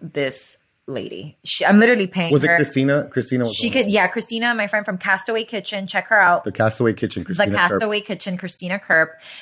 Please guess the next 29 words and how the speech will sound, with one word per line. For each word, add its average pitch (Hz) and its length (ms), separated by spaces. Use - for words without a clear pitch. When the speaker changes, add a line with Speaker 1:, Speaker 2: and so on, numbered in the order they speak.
Speaker 1:
She 220 680
just 202 180
moved 214 140
to 226 80
Tampa 226 320
and 180 140
she 202 120
found 185 480
this 160 420
gem 151 680
of 151 180
a 151 40
place. 139 440
It's - 180
literally 190 400
a 202 80
cottage. 151 600
It's - 240
called 175 240
the 165 140
Urban 190 300
Cottage 170 540
Educational, 190 720
and 185 140
it's 180 100
pretty 254 220
much 302 180
Montessori. 190 540
And, 185 720